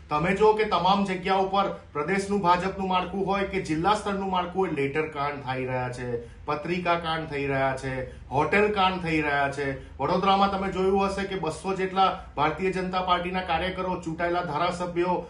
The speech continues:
તમામ લોકો ભેગા થઈને એક હોટલમાં, અ, જે રનિંગ પ્રમુખ છે એની વિરુદ્ધમાં પડીને એક મીટિંગ કરતા હોય એવું આયોજન કરતા હોય. સંગઠનની ચૂંટાયેલી, સંગઠન અને ચૂંટાયેલી પાંખ વચ્ચે જ્યારે સમન્વય ના હોય ત્યારે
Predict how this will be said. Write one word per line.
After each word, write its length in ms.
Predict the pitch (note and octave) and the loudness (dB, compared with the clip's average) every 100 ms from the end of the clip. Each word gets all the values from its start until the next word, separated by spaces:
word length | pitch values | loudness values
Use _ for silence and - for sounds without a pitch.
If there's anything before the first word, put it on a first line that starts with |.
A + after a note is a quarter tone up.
| - - | -6 -2
તમામ 300 | D3+ F#3 F#3+ | 4 4 4
લોકો 260 | E3+ F3+ | 0 -2
ભેગા 300 | D#3+ D#3 F#3 | -2 0 -2
થઈને 460 | F3+ F#3 F#3+ F#3 - - | -2 -2 -2 -4 -6 -8
એક 120 | E3 | -4
હોટલમાં, 800 | C#3+ D#3 F#3 F#3+ G3 F3 - - - | 0 2 2 2 4 4 0 -10 -10
અ, 380 | D3+ D3+ D3+ D3 | -6 -2 -2 0
જે 120 | F3+ | 0
રનિંગ 380 | D#3+ D#3 G3+ G3 | 2 2 2 2
પ્રમુખ 320 | F#3 F#3 F#3 | 0 0 -2
છે 120 | G3+ | -2
એની 280 | F3+ F#3 F#3 | 0 0 0
વિરુદ્ધમાં 840 | D3 F3 F#3+ F#3 F#3+ E3 - - | 2 4 4 4 2 2 -4 -2
પડીને 380 | E3 F3 G3 G3 | 2 2 2 0
એક 300 | F#3 F#3 D3+ | -2 -4 -4
મીટિંગ 340 | D#3 G3 F#3+ | -2 0 0
કરતા 260 | F#3 - E3+ | 0 2 2
હોય 260 | D#3 D#3+ | 2 0
એવું 280 | D3+ D#3+ D#3+ | 0 2 2
આયોજન 240 | D3+ C#3+ C3+ | 2 -2 -4
કરતા 340 | C#3 C3 C3+ | -6 -4 -2
હોય. 300 | C3 B2+ B2+ - - | -2 -2 -4 -6 -8
સંગઠનની 680 | - F3 F#3 G#3+ G#3+ G#3 G#3 | -2 2 4 4 4 0 -2
ચૂંટાયેલી, 500 | G3 F#3+ G3+ G3 F3 | -2 0 2 0 -4
સંગઠન 460 | E3+ F3+ G#3+ G#3 | -4 0 0 0
અને 120 | G#3 | -2
ચૂંટાયેલી 400 | G3+ F#3+ F#3+ G3 | -4 -2 -2 -2
પાંખ 340 | G3+ F3 G#3 F#3 | 0 0 0 0
વચ્ચે 460 | G3 G3 F3 - - - | -2 0 -2 -2 -6 -4
જ્યારે 200 | E3 F3 | -2 -2
સમન્વય 540 | G3 E3+ F#3 F3+ F3+ | -2 0 0 0 0
ના 120 | E3+ | 0
હોય 340 | D#3+ E3 D3+ D3 - - - | 0 0 -2 -4 -6 -8 0
ત્યારે 580 | E3+ F3 D#3 - - | 8 10 10 6 2